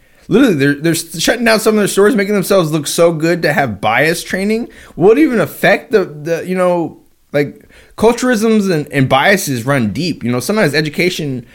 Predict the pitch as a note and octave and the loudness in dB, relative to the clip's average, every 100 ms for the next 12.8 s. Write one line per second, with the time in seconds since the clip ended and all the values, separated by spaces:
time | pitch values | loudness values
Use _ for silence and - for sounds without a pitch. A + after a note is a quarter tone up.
0 | - - - E3+ D3 G#2+ D#3 E3+ C#3+ B2 | -20 -8 0 0 0 2 0 2 -2 -2
1 | - D#3 E3 D3 A2 G#2 E2+ G#2+ G#2 F#2+ | -4 -4 -2 -2 -2 -4 0 2 2 0
2 | F#2+ G2+ _ _ _ _ _ _ _ _ | -6 -12 _ _ _ _ _ _ _ _
3 | _ _ _ _ _ _ _ - G#2 A#2 | _ _ _ _ _ _ _ -6 0 2
4 | G#2 F#2+ A2 A#2 - A2 C#3+ F#3+ A2 - | 2 -4 -10 -16 -4 2 2 2 -2 -4
5 | C3 C#3 D3+ B2 F#2+ A2+ G3+ G2+ F2 G#2 | 0 4 4 2 0 0 0 -2 -4 0
6 | C#3 D3+ D#3 D3+ B3+ F4+ C4 A3 F#3 C4 | 0 2 0 2 2 2 2 0 0 -2
7 | G#3+ C#3 D#3 E3+ G#3+ F#3+ A#2 A2+ - A2+ | -2 -2 -2 2 2 2 -2 -4 -8 -8
8 | - C3+ C#3+ G3 C#4 B3+ - G3+ E4 G4 | -6 -2 0 2 2 2 0 0 2 2
9 | G#3 G3+ F3 F#3+ F#3+ D#3 G#3 C4 - C#4+ | 2 0 2 2 2 2 0 0 0 0
10 | G#3+ G3 G3+ G#3+ C#4 F#3 D#3 E3+ G3 B3 | 0 0 0 0 0 -2 -2 -2 0 2
11 | A3 F#3 C#3+ C3 D#3+ F4 G#3 D3 D#3 D#3+ | 0 0 0 2 4 2 0 0 0 2
12 | E3 D#3 D3 - D3+ D3 - - | 2 0 -2 -4 -6 -6 -10 -20